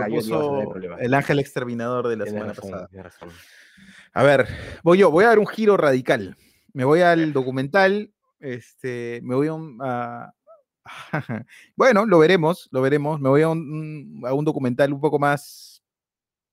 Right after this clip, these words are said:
Speaker 2: mm, marginal, <laughs> digamos, ¿no?
Speaker 1: Ujú.
Speaker 2: Entonces vamos a ver un corto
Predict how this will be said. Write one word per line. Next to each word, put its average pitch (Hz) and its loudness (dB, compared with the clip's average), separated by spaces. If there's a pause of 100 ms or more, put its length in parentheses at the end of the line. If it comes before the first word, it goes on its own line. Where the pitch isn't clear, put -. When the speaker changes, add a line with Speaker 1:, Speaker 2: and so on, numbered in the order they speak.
(500)
Speaker 2:
mm, 117 -14 (120)
marginal, 156 0
<laughs> - -
digamos, - -8
¿no? 123 -4 (140)
Speaker 1:
Ujú. 110 -14 (220)
Speaker 2:
Entonces 175 2
vamos 190 4
a 190 6
ver 202 4
un 185 -4
corto 147 0